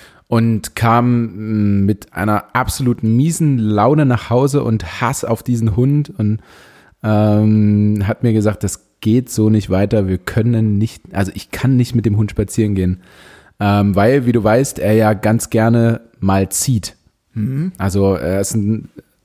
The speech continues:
Speaker 1: absolut zuckersüßer Hund, kann keiner Fliege was zuleide, aber sobald du mit dem rausgehst, ist es halt echt unangenehm. Also so, dass Tanjas Handschuhe, also hat sich neue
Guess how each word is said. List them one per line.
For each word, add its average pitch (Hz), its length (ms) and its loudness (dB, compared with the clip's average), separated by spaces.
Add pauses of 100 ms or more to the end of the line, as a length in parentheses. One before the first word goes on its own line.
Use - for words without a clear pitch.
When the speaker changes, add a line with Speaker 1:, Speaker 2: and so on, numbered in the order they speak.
(140)
Speaker 1:
absolut - 640 -2
zuckersüßer 131 720 0
Hund, 135 180 2
kann 120 180 -2
keiner 120 220 0
Fliege 127 300 -2
was 110 180 -2
zuleide, 110 300 0
aber 107 140 0
sobald 107 480 -2
du - 20 -2
mit 113 140 -2
dem 104 160 0
rausgehst, 113 880 -2 (440)
ist 113 120 0
es 110 120 0
halt 107 160 0
echt - 240 -6
unangenehm. 98 500 2
Also 92 180 -2
so, 107 120 0
dass - 380 -2
Tanjas 113 460 0
Handschuhe, 110 420 0
also 98 180 -2
hat 95 120 -4
sich - 160 -10
neue 107 280 0